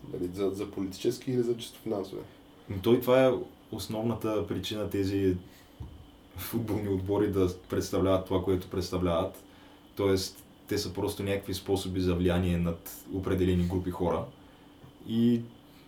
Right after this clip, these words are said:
Speaker 2: то не се, то просто фокуса на футбола се е изместил някъде тотално на, на супер заден план в България.
Speaker 1: Да, то и в-,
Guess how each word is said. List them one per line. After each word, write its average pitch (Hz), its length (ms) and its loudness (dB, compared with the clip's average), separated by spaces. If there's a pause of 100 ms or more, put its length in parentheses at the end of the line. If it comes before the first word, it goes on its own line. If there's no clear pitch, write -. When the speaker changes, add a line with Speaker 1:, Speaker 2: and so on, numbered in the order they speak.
(920)
Speaker 2:
то 107 100 -2
не 113 100 2
се, 120 260 4
то 113 300 0
просто 113 480 2
фокуса 117 380 -2
на 95 80 0
футбола 113 320 2
се - 120 8
е - 20 12
изместил 110 440 4
някъде 110 360 4
тотално 101 420 0
на, 98 400 2 (640)
на 110 140 -2
супер 95 280 2
заден 95 300 6
план 87 180 2
в 85 140 0
България. 82 420 -2 (1400)
Speaker 1:
Да, 151 220 2
то 110 180 6
и 117 60 8
в-, 120 120 4